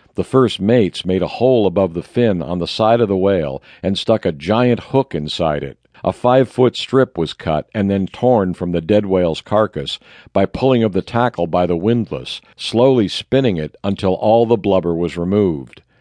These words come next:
A hole was cut into the head of the whale to remove gallons of spermaceti, which was drained into buckets. Its intestinal tract was searched for ambergris, a substance that is used to make perfume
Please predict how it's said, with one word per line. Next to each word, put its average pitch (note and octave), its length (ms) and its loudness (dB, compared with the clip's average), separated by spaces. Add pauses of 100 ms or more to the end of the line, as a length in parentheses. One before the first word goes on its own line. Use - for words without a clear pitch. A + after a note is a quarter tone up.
(100)
A F#2+ 120 2
hole C3 380 4
was F2 160 -2
cut G2+ 260 0
into F#2 180 -2
the D#2 100 -4
head A2 180 0
of G#2+ 100 2
the E2+ 100 -2
whale E2 500 0 (220)
to G#2+ 100 -2
remove G2+ 460 0
gallons A#2 480 2
of F2+ 120 -2
spermaceti, G#2 960 -2 (200)
which G2+ 200 -2
was G2 200 -2
drained A2+ 420 2
into G2 160 -2
buckets. - 680 -4 (300)
Its A2 220 0
intestinal F#2+ 720 -4
tract D2 560 -6 (240)
was A#2+ 200 2
searched - 380 -2
for G#2 180 -2
ambergris, F2+ 880 -4 (280)
a G2 100 0
substance A#2+ 640 -2
that A2 160 0
is F2 160 -2
used F2+ 260 -2
to F#2 80 -6
make F2 240 -2
perfume D#2 600 -2